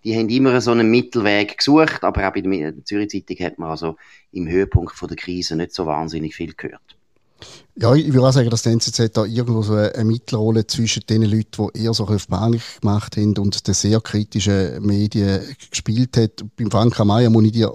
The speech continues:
Speaker 2: natürlich noch recht geben. Äh, er ist wahrscheinlich der Einzige, der so etwas bei, bei Ringe einfach mal kann machen kann. Ich glaube, das hat sonst von einem anderen zu mehr Diskussionen geführt.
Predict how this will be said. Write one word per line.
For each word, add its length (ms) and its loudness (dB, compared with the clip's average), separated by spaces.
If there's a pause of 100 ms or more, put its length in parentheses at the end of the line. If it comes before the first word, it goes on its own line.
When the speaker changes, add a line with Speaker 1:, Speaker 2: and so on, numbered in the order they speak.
Speaker 2:
natürlich 340 -4
noch 200 0
recht 320 -2
geben. 340 0
Äh, 360 -4
er 60 0
ist 120 0
wahrscheinlich 260 4
der 40 4
Einzige, 280 4
der 80 -2
so 100 2
etwas 200 -4
bei, 200 -6
bei 120 -4
Ringe 340 2
einfach 320 -6
mal 160 -2
kann 200 -2
machen 260 -2
kann. 80 -2
Ich 80 -6
glaube, 180 -6
das 160 -6
hat 160 -4
sonst 260 -4
von 160 0
einem 120 0
anderen 240 0
zu 120 -6
mehr 180 0
Diskussionen 580 0
geführt. 260 0